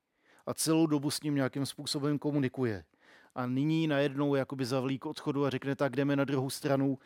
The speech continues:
protože tady není hnutí." Možná si to můžeme představit tak, že se Ježíš sklání nad každým nemocným a uzdravuje ho a vstupuje do jeho, do jeho malého světa, vstupuje do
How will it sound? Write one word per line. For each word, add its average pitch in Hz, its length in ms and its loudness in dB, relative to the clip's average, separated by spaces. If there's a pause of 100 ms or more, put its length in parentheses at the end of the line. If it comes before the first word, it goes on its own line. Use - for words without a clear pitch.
(300)
protože 131 380 -2
tady 139 220 2
není 139 220 2
hnutí." 120 560 -6 (2250)
Možná 131 300 2
si 139 160 -2
to 151 100 -2
můžeme 143 300 2
představit 143 600 -2
tak, 139 240 2
že 127 240 0
se 147 240 -2
Ježíš 135 360 -4
sklání 139 540 0
nad 127 160 -4
každým 135 360 -2
nemocným 131 580 -2
a 131 120 -2
uzdravuje 135 600 -2
ho 120 240 -6 (320)
a 127 80 0
vstupuje 143 540 2
do 139 140 2
jeho, 135 460 2
do 131 120 -2
jeho 135 180 0
malého 135 340 -2
světa, 131 360 -4
vstupuje 139 460 0
do 131 280 0